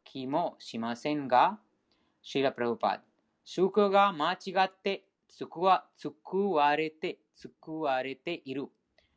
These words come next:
部分は確かにあるでしょう。しかし、だからといって宗教を捨て、捨て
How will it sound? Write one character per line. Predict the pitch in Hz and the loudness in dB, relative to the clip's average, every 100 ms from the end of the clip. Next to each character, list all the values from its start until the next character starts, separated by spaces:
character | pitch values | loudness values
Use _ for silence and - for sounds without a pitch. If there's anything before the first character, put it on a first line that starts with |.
| _ - | _ -12
部 | 117 | -10
分 | 113 131 123 - - 113 - _ _ _ | -8 -8 -8 -14 -18 -18 -18 _ _ _
は | 117 151 196 - | 4 6 4 4
確 | 170 190 202 | 6 6 4
か | - 151 | -8 -10
に | 160 - | -12 -14
あ | 117 | -12
る | 131 123 | -12 -10
で | 113 | -12
し | - 107 | -10 -12
ょ | 87 _ _ _ _ _ _ _ _ _ _ _ _ _ | -14 _ _ _ _ _ _ _ _ _ _ _ _ _
う。 | |
し | - 120 | -16 -2
か | 143 135 | 2 2
し、 | - 180 214 214 _ _ _ - | 0 -6 -6 -8 _ _ _ -8
だ | 120 135 | 0 2
か | - 196 | 6 6
ら | 190 - _ | 6 2 _
と | - 135 | -12 -10
い | |
っ | 123 _ | -10 _
て | - 123 - _ _ | -8 -8 -10 _ _
宗 | - 135 127 | -18 -14 -12
教 | - 135 | -10 -8
を | 190 | -8
捨 | 202 120 | -8 -12
て、 | 127 127 - _ _ _ | -8 -8 -10 _ _ _
捨 | - | -16
て | 117 135 131 - | -8 -4 -4 -6